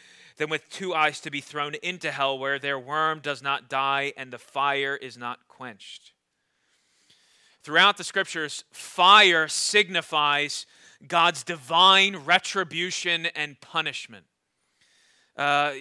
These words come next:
you, you may remember in the Old Testament when God destroys Sodom and Gomorrah, we read, uh, these words in Genesis nineteen,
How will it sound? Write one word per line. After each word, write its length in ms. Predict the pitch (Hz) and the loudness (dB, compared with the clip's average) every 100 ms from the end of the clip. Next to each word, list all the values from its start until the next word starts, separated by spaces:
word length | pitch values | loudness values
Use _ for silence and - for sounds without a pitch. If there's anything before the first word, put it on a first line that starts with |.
| 127 | -16
you, 240 | 127 156 170 | -12 -10 -8
you 180 | 156 | -4
may 140 | 165 165 | 0 0
remember 400 | 165 170 180 175 | 0 0 0 -2
in 60 | |
the 100 | 170 | -2
Old 160 | 170 170 | -2 -2
Testament 420 | 185 185 160 156 | -2 -2 -4 -8
when 160 | 147 135 | -8 -6
God 480 | 160 165 175 170 - - - - | 4 6 6 4 -4 -20 -20 -8
destroys 840 | 127 - - 165 196 202 165 147 | -4 -4 -6 -4 0 2 2 0
Sodom 520 | - - 185 190 190 | -4 2 6 6 4
and 160 | 180 170 | -2 -4
Gomorrah, 480 | 160 175 196 170 147 | -8 -2 4 4 4
we 140 | 160 | 0
read, 500 | 156 170 170 170 143 _ _ _ _ | -2 0 2 0 -4 _ _ _ _
uh, 180 | 143 147 143 | -6 -4 -4
these 300 | 180 170 151 | -4 -4 -2
words 400 | 180 180 165 165 | 2 4 2 -4
in 180 | 151 | -12
Genesis 400 | 139 165 160 165 | -6 -6 -6 -8
nineteen, 680 | 170 165 160 190 185 165 | -2 -2 -4 -4 -2 -2